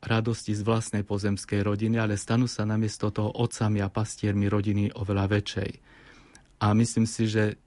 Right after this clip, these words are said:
toto je tiež veľmi intenzívne o-, a silné očakávanie veriacich. Chcú, aby ten kňaz bol otcom tej väčšej rodiny, ich rodiny, farskej rodiny, toho spoločenstva, v ktorom sa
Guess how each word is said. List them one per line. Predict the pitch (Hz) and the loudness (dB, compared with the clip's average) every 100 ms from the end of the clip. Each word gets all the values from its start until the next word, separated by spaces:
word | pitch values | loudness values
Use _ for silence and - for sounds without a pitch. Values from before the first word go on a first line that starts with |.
| - | -2
toto | 123 - 110 | -2 2 0
je | 101 | 0
tiež | - 117 107 - | 0 0 0 -4
veľmi | - 104 101 104 | -4 -2 0 -2
intenzívne | 110 110 107 101 101 101 95 | 0 -2 0 -2 0 -2 -4
o-, | - - _ | -8 -12 _
a | - 101 | -4 -2
silné | - 117 110 104 | 0 2 2 -2
očakávanie | 104 - 98 104 98 98 98 95 | -4 -4 -2 -2 -2 0 0 0
veriacich. | 104 101 98 95 - 101 - - - - | 0 2 2 -2 -4 -8 -8 -18 -20 -20
Chcú, | - 131 | -2 0
aby | 131 113 110 | 0 -2 -2
ten | 110 104 | -2 -2
kňaz | - 107 107 104 | -2 -2 0 -2
bol | 101 113 120 113 - _ - | 2 4 2 0 -8 _ -4
otcom | 117 - 110 104 101 _ _ - | -4 -2 -2 -2 -4 _ _ -4
tej | 98 - - | -2 -2 -2
väčšej | 104 - 101 95 | -4 -2 -2 0
rodiny, | 95 92 92 95 - _ _ | 0 -2 -4 -4 -8 _ _
ich | 117 113 | -2 2
rodiny, | 107 98 95 92 92 - - | 2 2 0 -4 -6 -8 0
farskej | 110 117 - 104 92 | 2 2 -2 -4 -4
rodiny, | 92 90 98 - - - - - | -4 -6 -6 -8 -14 -20 -10 -2
toho | 104 | 0
spoločenstva, | - 117 113 - 104 - 101 | 0 0 2 0 -2 -2 -4
v | 98 - | -4 -4
ktorom | 104 101 | -2 -2
sa | 95 104 98 | -2 -2 -4